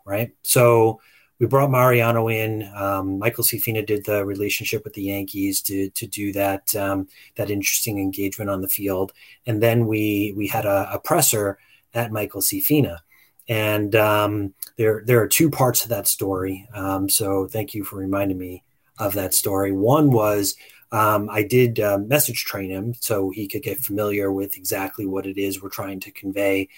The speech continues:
uh, to, uh, a lot of couples that are looking to get engaged and where to go for their engagement ring and the connections between, uh, Michael C. Fina and the first and last engagement at Yankee Stadium.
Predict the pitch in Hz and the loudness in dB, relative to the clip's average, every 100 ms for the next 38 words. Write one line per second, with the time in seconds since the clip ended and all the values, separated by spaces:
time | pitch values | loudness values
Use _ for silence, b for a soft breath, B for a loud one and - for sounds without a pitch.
0 | B B B 107 101 98 - 110 104 104 | B B B -4 -2 0 2 4 4 4
1 | 98 98 101 101 98 98 - - 98 95 | 2 0 -4 -2 -2 -2 -8 -6 -4 -4
2 | 98 98 104 - 101 98 104 95 98 95 | -4 -4 -6 -8 -8 -6 -4 -6 -6 -10
3 | 92 135 151 143 110 101 95 95 98 - | -4 2 4 4 0 -4 -6 -6 -10 -10
4 | 101 92 92 120 135 135 123 123 120 110 | -10 -10 -2 2 2 2 0 2 2 0
5 | 98 90 - 117 117 - 117 107 104 - | -4 -8 -6 -2 0 0 -2 -4 -8 -6
6 | 113 104 104 98 B B B B 110 101 | -2 -2 -2 -6 B B B B -2 0
7 | 104 - 104 101 - 101 101 98 98 95 | 0 -2 -4 -4 -6 -4 -2 0 0 0
8 | 95 - 104 - 98 95 95 - 110 98 | 0 -2 -2 -4 -6 -6 -4 -4 -4 -6
9 | 92 95 - 101 98 92 - - 139 135 | -4 -6 -6 -10 -10 -10 -4 2 4 6
10 | 127 127 | 6 2